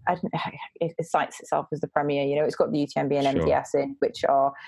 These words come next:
Speaker 1: you know, the tough races, though you can kind of start arguing about, you know, a piece of string, let's be honest.
Speaker 2: Yeah, yeah.
Speaker 1: Um, and within that, they have a ranking system, and it's almost a, do you hang your hat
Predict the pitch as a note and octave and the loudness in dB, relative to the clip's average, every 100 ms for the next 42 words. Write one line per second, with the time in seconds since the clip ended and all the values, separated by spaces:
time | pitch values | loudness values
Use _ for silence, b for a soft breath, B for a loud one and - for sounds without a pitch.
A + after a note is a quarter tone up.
0 | B D#3 D#3 C#3 D#3+ E3+ - D#3+ - C#3+ | B 0 0 0 0 0 2 0 2 0
1 | C3+ - A#2 C#3+ - D#3 C#3+ E3 F#3 D#3+ | 0 0 0 2 2 2 2 0 0 -2
2 | D#3 - - - - - - - - - | 0 -2 0 2 2 0 -2 -2 -2 0
3 | D#2+ - - - - - - - - - | 0 0 -2 -4 -6 -8 -6 -4 -2 -4
4 | - D3 C#3 D3+ - _ B B E2 - | -4 -4 -2 -4 -6 _ B B 0 2
5 | D#3+ D#3 D#3 D#3 - F#3+ G3 G3+ G#3 F3 | 2 2 0 -2 -4 -2 0 0 2 4
6 | E3+ - D#3 D3+ D3 D3+ D3+ D#3+ D#3 E3 | 2 2 0 2 2 2 0 -2 0 0
7 | D#3+ D#3+ F3 F#3 B3+ A#3+ G#3+ F#3+ F3 G3 | 2 2 2 2 2 2 2 0 0 2
8 | G3 F#3+ F#3+ F3+ E3+ E3+ | 2 2 0 0 0 -2